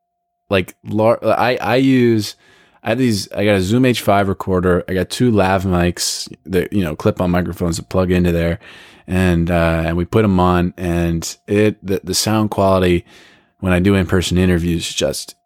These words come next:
impeccable. It's, it's different if, like, and I don't know if this is your setup, but, like, if you just put, like, a Blue Yeti microphone in between two people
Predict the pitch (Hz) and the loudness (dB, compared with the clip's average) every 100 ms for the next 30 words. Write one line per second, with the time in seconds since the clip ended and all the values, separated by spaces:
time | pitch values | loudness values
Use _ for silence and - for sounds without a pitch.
0 | _ 98 82 95 - 82 71 - - - | _ -4 -2 -2 -4 -6 -4 -4 -6 -2
1 | 120 120 160 160 143 120 107 107 95 82 | -2 2 0 2 2 2 0 0 0 -2
2 | - - - - 101 95 92 90 87 90 | -14 -20 -12 -2 0 2 2 2 2 -2
3 | 71 92 104 87 92 95 90 110 113 - | -4 -4 0 0 0 0 2 2 0 0
4 | 123 101 95 87 107 107 95 95 92 90 | 0 0 0 -2 0 2 2 2 2 -2
5 | - - - 95 92 - - 87 87 87 | -6 -20 -6 -2 -2 -2 -2 0 2 0
6 | - 92 85 90 87 85 - 50 - | 0 -2 0 -2 -2 -6 -8 -12 -14